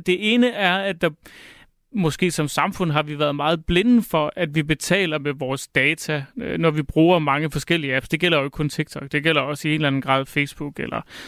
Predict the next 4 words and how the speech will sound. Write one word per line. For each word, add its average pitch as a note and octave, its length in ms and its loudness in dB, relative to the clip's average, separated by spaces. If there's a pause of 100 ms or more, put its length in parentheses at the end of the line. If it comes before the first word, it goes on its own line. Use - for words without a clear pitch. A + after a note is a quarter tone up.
(200)
Snapchat - 580 -2
eller - 420 -8
Googles D#3 560 2
services. D#3 680 -2